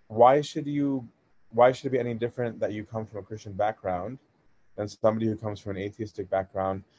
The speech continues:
another per-, person coming from an Islamic background? You're only being mean and inconsiderate if you're actually being mean and inconsiderate. That's basically my bottom line. Forgive me. It's just saying that those are two separate things.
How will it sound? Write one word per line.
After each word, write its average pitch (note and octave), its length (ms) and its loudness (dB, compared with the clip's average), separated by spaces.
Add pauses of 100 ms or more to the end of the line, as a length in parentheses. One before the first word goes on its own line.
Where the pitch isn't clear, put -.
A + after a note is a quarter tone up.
(140)
another A2 300 4
per-, A2 280 2 (140)
person G#2+ 280 -4
coming G#2 200 -10
from F#2+ 200 -12
an F#2+ 60 -6
Islamic G2+ 500 -6
background? D2 460 -14 (840)
You're B2 200 6
only C#3 300 6
being C3 260 2
mean A#2+ 180 0
and A#2 160 -2
inconsiderate A2 720 0
if G#2 160 -4
you're G#2 160 0
actually G#2+ 400 -4
being G2 420 -4
mean G2 240 -4
and F#2 140 -6
inconsiderate. F2 720 -12 (920)
That's F#2+ 120 -6
basically G2+ 380 0
my F#2 120 0
bottom F2+ 340 2
line. F2+ 340 -2
Forgive F#2 240 -4
me. F2+ 100 -4
It's E2+ 120 -10
just F2+ 120 -14
saying F#2+ 160 -2
that F2+ 140 -4
those G2 140 0
are F#2+ 80 0
two F#2+ 180 -10
separate F2+ 380 -8
things. - 320 -14